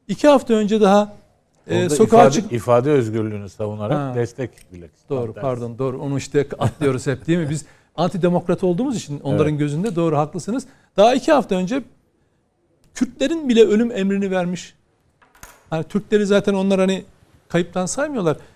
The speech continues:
Speaker 1: Kendi seçmeni olduğunu söylediğin Kürtlerden bahsediyorum. Onların da ölüm emrini vermiş. İşçileri, değil mi? Ee, katleden bir örgütten, e, çıkıp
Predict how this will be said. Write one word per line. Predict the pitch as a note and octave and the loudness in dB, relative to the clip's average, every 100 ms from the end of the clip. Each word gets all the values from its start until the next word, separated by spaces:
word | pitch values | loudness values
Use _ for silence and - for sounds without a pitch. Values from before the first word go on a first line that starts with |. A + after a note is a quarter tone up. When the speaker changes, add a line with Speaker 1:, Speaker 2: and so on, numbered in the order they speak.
| _ _ | _ _
Speaker 1:
Kendi | - A3 C4 | 0 2 2
seçmeni | - A#3 - A#3+ B3+ | 2 0 2 2 4
olduğunu | F#3+ D3+ D3+ | 2 0 -4
söylediğin | - E3 E3 A3+ D4 | -2 -2 0 -2 -4
Kürtlerden | - G3 - G3 F#3+ G3 D3 | -8 -8 0 0 0 -2 -2
bahsediyorum. | B2 C#3+ D3+ A#3 A#3+ | -4 -8 -10 -8 -6
Onların | A3 A3+ G3+ | -4 -2 0
da | F3+ | -2
ölüm | F3+ F#3 G#3 | 0 0 -2
emrini | D#3+ D#3 D#3+ | -4 -4 -4
vermiş. | C#3 A#2 D3 - _ _ - _ _ | -4 -4 -8 -14 _ _ -20 _ _
İşçileri, | F#3+ G#3 - B3 G3+ E3 F#3 - _ _ | 0 0 0 0 2 0 -4 -10 _ _
değil | C#4 | -8
mi? | B3+ F3 - _ _ - | -8 -10 -16 _ _ -12
Ee, | D3 D3+ D3+ D3+ D3 D#3 D#3 D3+ - D#3 D3 - | -10 -8 -10 -12 -12 -10 -10 -10 -14 -18 -16 -4
katleden | A3+ A3+ D3+ C#3 C#3+ | -4 -2 -4 -4 -6
bir | E3 | -6
örgütten, | G3 E3 D#3 - A3 C#4+ _ _ _ _ _ _ | -4 -4 -4 -6 -8 -10 _ _ _ _ _ _
e, | D3+ D#3 D#3 D#3+ D#3+ - | -8 -6 -6 -8 -12 -6
çıkıp | A#3 C#4+ | -4 -4